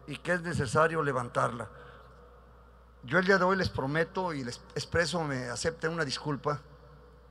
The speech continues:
El día de hoy habré de hablar con el secretario de Agricultura y con Conapesca, que depende de Agricultura,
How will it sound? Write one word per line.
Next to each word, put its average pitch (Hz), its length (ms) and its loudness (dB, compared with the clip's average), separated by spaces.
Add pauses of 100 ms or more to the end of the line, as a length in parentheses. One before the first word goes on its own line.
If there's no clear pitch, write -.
(480)
El 143 240 -6
día 175 140 6
de 170 60 4
hoy 180 140 4
habré 175 380 2 (560)
de 143 100 0
hablar 151 460 4
con 170 580 -2 (240)
el 131 200 -4
secretario 143 480 0
de 165 100 4
Agricultura 143 680 -2
y 156 40 -6
con 135 240 -6
Conapesca, 131 800 0 (920)
que 131 80 -6
depende 147 440 0
de 147 60 0
Agricultura, 143 720 -4